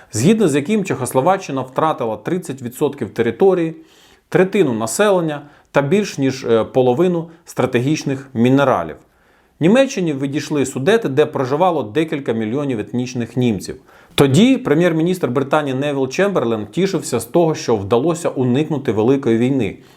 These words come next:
А Гітлер, як і Путін, також погрожував війною, а, якої так не хотіли ані Франція,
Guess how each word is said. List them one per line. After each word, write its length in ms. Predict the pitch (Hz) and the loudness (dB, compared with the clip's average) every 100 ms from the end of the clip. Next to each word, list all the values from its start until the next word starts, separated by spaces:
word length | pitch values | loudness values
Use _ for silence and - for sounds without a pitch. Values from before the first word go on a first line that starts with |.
| _ - | _ -2
А 60 | |
Гітлер, 540 | 120 226 254 220 180 127 | 2 2 4 2 2 0
як 240 | 120 123 | 0 0
і 40 | 135 | -4
Путін, 400 | 175 202 180 185 - - - | -4 -2 -2 -4 -10 -20 -4
також 340 | - 170 202 | 0 2 0
погрожував 600 | - 127 131 143 123 110 | 0 -2 0 0 2 2
війною, 460 | 110 113 175 185 165 - - - - | 0 0 0 0 -2 -8 -20 -20 -10
а, 160 | - 113 | -2 2
якої 380 | 123 185 190 135 | 4 4 4 2
так 220 | 147 147 | 0 -2
не 100 | 123 | -6
хотіли 380 | 135 135 127 87 | -6 0 0 0
ані 180 | 117 113 | -2 -4
Франція, 560 | 131 156 190 175 160 | 0 0 0 -4 -6